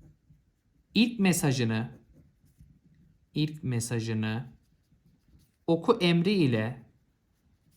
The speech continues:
oku emri ile veren Allah Celle Celaluhu, ardından yine bir ayetinde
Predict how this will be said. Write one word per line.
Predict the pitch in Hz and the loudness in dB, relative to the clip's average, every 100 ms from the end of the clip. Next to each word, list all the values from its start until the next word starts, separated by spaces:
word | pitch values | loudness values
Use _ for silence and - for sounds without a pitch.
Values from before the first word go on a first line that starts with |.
| - | -6
oku | 131 123 - 131 113 - _ _ _ _ _ _ _ _ _ _ - | -6 -6 -2 -2 -2 -10 _ _ _ _ _ _ _ _ _ _ -4
emri | 127 127 143 | -2 0 0
ile | 147 127 110 107 104 - - - _ _ | 0 -2 -2 -4 -8 -16 -20 -20 _ _
veren | 123 123 110 104 - | 0 0 0 -2 0
Allah | 139 147 113 117 - - _ - - - - - - _ - _ - | 0 2 0 -2 -6 -20 _ -20 -20 -20 -20 -20 -20 _ -20 _ -10
Celle | 131 151 147 120 | 0 2 4 2
Celaluhu, | 113 110 110 110 107 113 113 156 - - _ _ _ _ _ _ _ _ _ _ _ - _ _ _ - | 0 0 -2 -4 -4 -4 -4 -6 -18 -20 _ _ _ _ _ _ _ _ _ _ _ -20 _ _ _ 4
ardından | 160 208 208 175 123 113 135 - _ _ _ _ _ _ _ _ _ _ _ _ | 6 8 6 2 4 2 -2 -10 _ _ _ _ _ _ _ _ _ _ _ _
yine | 175 139 | 0 2
bir | 131 123 120 117 | 2 0 0 0
ayetinde | 110 107 - 107 104 107 120 - | 0 -2 -4 -6 -4 -4 -6 -10